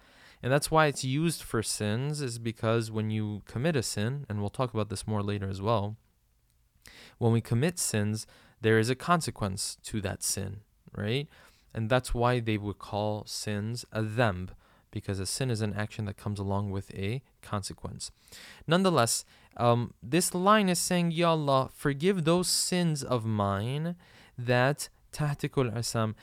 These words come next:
they tear apart the things that are guarding me. They tear apart those, the means of my protection." So,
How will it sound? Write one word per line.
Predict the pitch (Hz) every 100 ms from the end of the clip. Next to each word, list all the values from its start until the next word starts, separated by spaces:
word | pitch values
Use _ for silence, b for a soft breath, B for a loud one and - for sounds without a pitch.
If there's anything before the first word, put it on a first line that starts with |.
| B B
they | 117 131 127
tear | - - 170 180 190
apart | 139 - 165 165 -
the | 123
things | - 143 151
that | 135 117
are | 113
guarding | 113 113 117 113 104 95
me. | 95 - 117 120 -
They | 113
tear | - - 156
apart | 139 - 139 131
those, | 120 113 104 B B B B
the | 113
means | 110 113 127 147 139
of | - 107
my | 104 101
protection." | 98 110 - - 127 - 101 95 101 - _ B B B
So, | - - 180 160